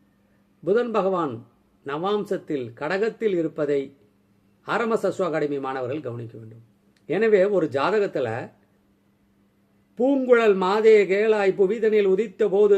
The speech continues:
தேன் நிலவுடன் அன்றி சிற்றின்ப வெள்ளியோடே." தீங்கு செய்,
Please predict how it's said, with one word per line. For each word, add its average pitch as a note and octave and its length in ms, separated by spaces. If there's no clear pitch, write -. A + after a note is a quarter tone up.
தேன் A3+ 360
நிலவுடன் G3+ 600
அன்றி G#3 420
சிற்றின்ப A#3 580
வெள்ளியோடே." F3+ 680
தீங்கு C4 320
செய், E3 220